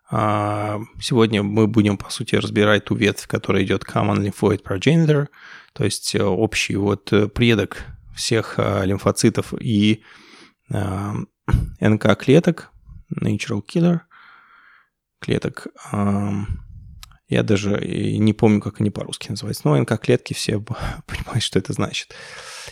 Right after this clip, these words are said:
И есть некие важные отличия дифференциации бета-клеток. Давайте разберём. Как вы помните, Б-клетки — это, а, антитела гуморальные, иммунитет. Т-клетки, они вот, э, м, они ещё между с-, собой делятся на, на там разные вещи.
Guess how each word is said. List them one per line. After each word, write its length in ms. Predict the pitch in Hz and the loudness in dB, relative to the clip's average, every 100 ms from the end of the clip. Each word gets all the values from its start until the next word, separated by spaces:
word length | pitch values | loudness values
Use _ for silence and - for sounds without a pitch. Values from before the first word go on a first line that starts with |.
| - | -6
И 120 | - | 0
есть 1000 | 127 131 127 117 110 104 - 117 127 - | 2 4 4 4 4 4 2 2 2 4
некие 260 | 113 - 107 | 0 2 4
важные 300 | 104 107 104 | 6 6 2
отличия 640 | 139 180 - 113 107 98 | 2 2 2 2 4 4
дифференциации 720 | 98 - 120 110 104 101 - | 2 0 -2 0 0 0 0
бета-клеток. 760 | 98 110 104 104 - 135 170 107 | 4 6 6 4 2 2 4 2
Давайте 360 | 98 104 113 110 | 0 -2 -2 -4
разберём. 400 | 113 107 107 - | 0 2 0 -4
Как 220 | 113 - | -8 -4
вы 60 | |
помните, 440 | 110 110 101 104 107 | 0 2 2 -2 -2
Б-клетки — 580 | 107 - 104 101 - 101 | 0 0 -2 -4 -6 -6
это, 360 | - - 127 - - - _ _ _ _ _ | -4 -4 -4 -10 -20 -20 _ _ _ _ _
а, 260 | 247 233 - - | -20 -18 -14 -8
антитела 400 | 113 - 120 175 | -6 2 4 4
гуморальные, 460 | 156 143 131 131 | 4 2 2 2
иммунитет. 540 | 110 101 101 - 101 - | 2 2 0 0 -4 0
Т-клетки, 720 | 123 - 135 123 - - 107 _ _ _ | 0 2 2 0 0 -4 -4 _ _ _
они 460 | - 104 101 117 123 | -4 0 4 4 4
вот, 440 | 95 110 - - 107 | 4 4 2 -6 -2
э, 40 | |
м, 920 | 101 101 101 101 101 104 104 101 101 | 2 2 2 0 -2 -2 0 0 0
они 200 | 101 104 | 2 2
ещё 200 | 98 107 | 2 0
между 300 | 104 101 - | -2 -2 -6
с-, 40 | |
собой 460 | - - 104 107 180 | -8 -4 -2 4 4
делятся 360 | 160 131 - 107 | 4 2 0 0
на, 120 | 101 | 2
на 200 | 98 95 | 0 -4
там 180 | 104 107 | -8 -8
разные 300 | 104 107 110 | -6 -6 -6
вещи. 260 | 110 - | -8 -8